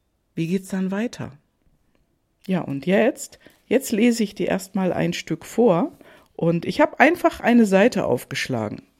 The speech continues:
Ich habe nichts vorher gelesen,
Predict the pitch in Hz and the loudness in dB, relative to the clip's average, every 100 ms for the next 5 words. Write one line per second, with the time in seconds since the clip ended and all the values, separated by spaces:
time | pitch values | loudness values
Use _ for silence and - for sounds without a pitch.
0 | - - - _ - 214 220 220 226 269 | -20 -20 -20 _ -2 2 4 6 6 4
1 | - - - - _ _ - 202 196 175 | 0 -10 -10 -14 _ _ 0 2 4 4
2 | 143 147 190 254 269 330 349 | 4 4 4 6 6 4 0